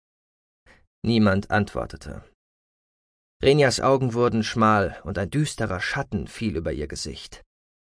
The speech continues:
„Gut“, sagte sie mit harter Stimme. „Ich denke, wir haben uns verstanden und sind uns alle einig.“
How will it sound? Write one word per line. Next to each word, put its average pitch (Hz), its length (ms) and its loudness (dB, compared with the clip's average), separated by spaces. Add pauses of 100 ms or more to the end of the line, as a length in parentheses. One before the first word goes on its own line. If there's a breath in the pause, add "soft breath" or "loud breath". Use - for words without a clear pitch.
(640)
„Gut“, - 1040 0 (720 loud breath)
sagte 98 340 2
sie 76 160 -8
mit 65 240 -8
harter - 320 -4
Stimme. 85 380 -8 (880)
„Ich - 320 -6
denke, 196 480 -2
wir 175 160 2
haben 170 360 2
uns 156 260 -2
verstanden 165 800 2
und 160 120 2
sind 156 220 0
uns 151 180 -2
alle 151 320 6
einig.“ 110 800 2